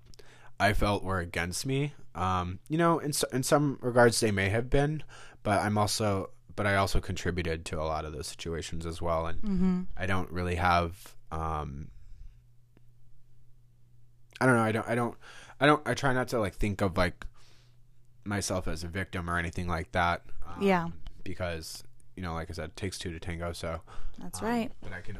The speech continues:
Speaker 1: own my shit today. And, um, you know, I, I keep, I keep that moving forward. And, like, even if I've messed up or done something wrong, like, a lot of the times out of just fear or anxiety, I would, like, ignore it or try to brush it off. And then, but now when I, I know that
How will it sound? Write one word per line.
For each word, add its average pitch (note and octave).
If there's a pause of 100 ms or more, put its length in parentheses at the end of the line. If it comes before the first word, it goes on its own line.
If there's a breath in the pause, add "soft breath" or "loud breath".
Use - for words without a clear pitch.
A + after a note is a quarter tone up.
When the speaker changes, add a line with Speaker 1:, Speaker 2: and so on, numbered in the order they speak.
Speaker 1:
own F2+
my E2+
shit E2
today. E2+
And, D#2
um, D#2 (300)
you G2+
know, F#2
I, F2
I F#2
keep, - (360 soft breath)
I A2
keep A#2
that G2+
moving F#2+
forward. F2+
And, E2+
like, E2+
even F2+
if F2
I've F2
messed F2
up F#2
or F2+
done F2
something F2
wrong, F2
like, F2+
a F2
lot E2+
of E2+
the E2+
times E2+
out F2
of E2+
just -
fear F#2
or F2
anxiety, F2
I F2
would, E2+
like, E2 (480 loud breath)
ignore F#2
it -
or F2
try -
to F2+
brush E2
it F2
off. E2
And F2
then, E2 (120)
but F2+
now F2
when F2
I, E2 (160)
I E2+
know E2+
that E2+